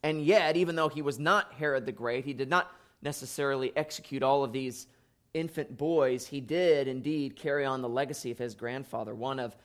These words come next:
tyranny, one of wickedness, as he now began to persecute the church in this severe, in this heavy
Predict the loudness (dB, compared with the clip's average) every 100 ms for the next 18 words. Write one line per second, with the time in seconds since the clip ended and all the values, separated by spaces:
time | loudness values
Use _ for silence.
0 | _ _ _ -8 -2 0 0 -2 -2 0
1 | 0 0 0 0 -2 -14 _ _ _ _
2 | -2 0 0 -2 -4 -8 -8 -12 -14 _
3 | _ _ _ _ _ -4 -4 -2 -4 -2
4 | 0 0 -2 -2 -4 -2 -2 -2 -4 _
5 | _ _ _ _ -4 2 2 0 -8 -10
6 | -8 -8 -2 -2 -2 -8 -8 -10 -12 -10
7 | -10 -2 4 4 4 0 -2 -4 -6 -12
8 | _ _ _ -12 2 2 2 0 -4